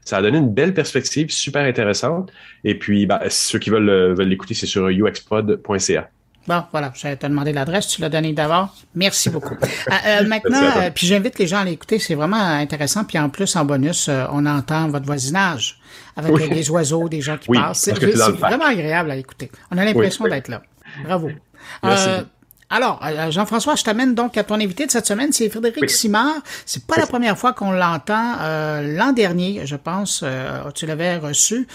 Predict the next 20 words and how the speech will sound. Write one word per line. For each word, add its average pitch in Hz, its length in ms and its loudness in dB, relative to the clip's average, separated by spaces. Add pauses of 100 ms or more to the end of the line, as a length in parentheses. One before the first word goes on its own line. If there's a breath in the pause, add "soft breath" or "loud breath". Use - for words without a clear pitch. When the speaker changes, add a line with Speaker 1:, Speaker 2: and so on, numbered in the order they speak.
(200 loud breath)
Speaker 2:
pour 170 200 -4
parler 180 340 0
de 160 200 0 (140)
mesurabilité. 180 1200 0 (280 loud breath)
Tu - 180 0
reviens 240 380 2
sur 226 160 0
le 190 100 0
sujet, 175 380 -2
mais 208 140 0
cette 170 260 -4
fois, 233 380 0
euh, 156 160 0 (100)
après 180 320 -2
la 202 100 2
pandémie. 147 500 0
Et 139 40 -2
ça, 233 140 -2
c'est - 160 -4
intéressant. 117 400 -8